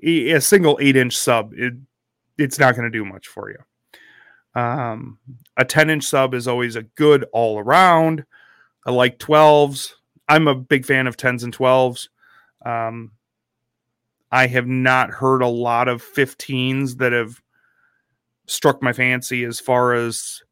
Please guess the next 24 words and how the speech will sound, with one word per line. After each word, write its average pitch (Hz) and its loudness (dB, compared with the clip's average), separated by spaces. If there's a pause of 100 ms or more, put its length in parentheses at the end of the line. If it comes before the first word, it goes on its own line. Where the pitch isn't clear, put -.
(540)
sound 135 2
quality 113 -4
on 110 -4
fifteens 120 -8
or 110 -8
eighteens, 113 -10
or 104 -10 (600)
I 113 -20
saw 127 -10
something 123 -8
recently 123 -6
on 117 -2
one 120 -4
of 117 -6
the 120 -4
YouTube 117 -12
channels 117 -6
where 120 -6
they're 110 -4
putting 113 -6
a 113 -10
set 113 -6
of 110 -10
twenty-fours 123 -2